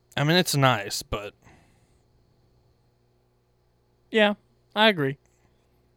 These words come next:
Speaker 2: I agree. There's also a couple of transfers coming in f-, from junior college, one specifically, that I think we could see get some playing time in the backfield.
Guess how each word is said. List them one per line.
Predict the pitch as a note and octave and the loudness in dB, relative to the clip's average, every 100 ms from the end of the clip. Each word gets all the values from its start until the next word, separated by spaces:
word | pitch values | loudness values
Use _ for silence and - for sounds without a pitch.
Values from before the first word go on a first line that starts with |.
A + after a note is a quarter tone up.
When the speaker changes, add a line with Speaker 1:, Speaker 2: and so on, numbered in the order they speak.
| _ G3+ | _ 0
Speaker 2:
I | G#3+ | 0
agree. | D#3 B2+ C3 - | 0 -4 -8 -6
There's | A3+ | -2
also | A#3 B3 A#3 | 0 2 0
a | F3+ | -2
couple | F3+ D#3+ | -2 -2
of | C#3+ - | -4 -6
transfers | D#3+ D#3 C#3+ D3 | -2 -2 -2 -8
coming | - E3+ D#3 C#3+ | -4 -4 -4 -4
in | D3+ D3+ D3+ D3 C#3 _ _ _ _ _ _ D4 | -2 -2 -2 -4 -8 _ _ _ _ _ _ _
f-, | - | -10
from | B2+ B2 | -8 -2
junior | D#3+ G#3+ F3+ | 2 2 2
college, | D3+ C#3 C3+ C#3+ - | 0 0 0 -2 -2
one | D3+ D3+ | -4 -4
specifically, | - C#3 D#3 D#3 - B2 - - - - | -10 -8 -8 -8 -10 -10 -10 -20 -20 -12
that | - | 0
I | D#3 | 0
think | D3 D3+ C3 - _ | 2 0 -2 -12 _
we | F#3 E3+ | 0 0
could | D#3+ C#3 | 0 -4
see | - D#3+ | -2 0
get | D#3 D#3 | 0 -2
some | C#3+ | -10
playing | B2+ D#3 D3 C#3+ | -4 -4 -2 -2
time | D3+ D3+ | -2 -2
in | D3+ | -2
the | C#3+ | -4
backfield. | D3+ D3+ - D#3 E3+ | 0 -2 -2 -4 -4